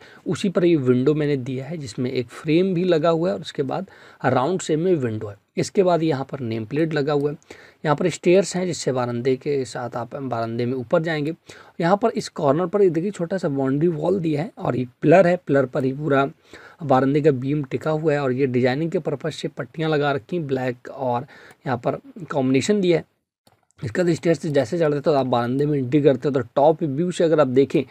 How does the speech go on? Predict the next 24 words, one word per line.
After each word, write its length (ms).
तो 60
ये 180
आपका 400
बारंदा 520
यहाँ 140
पर 160
देखने 360
को 120
मिलता 240
है। 20
इसका 180
साइज 300
वगैरह 340
जो 120
हमारे 480
पेड 180
यूजर 320
हैं, 60
उनको 220
मैंने 160
प्रोवाइड 360
कर 200
रखा 300
है। 80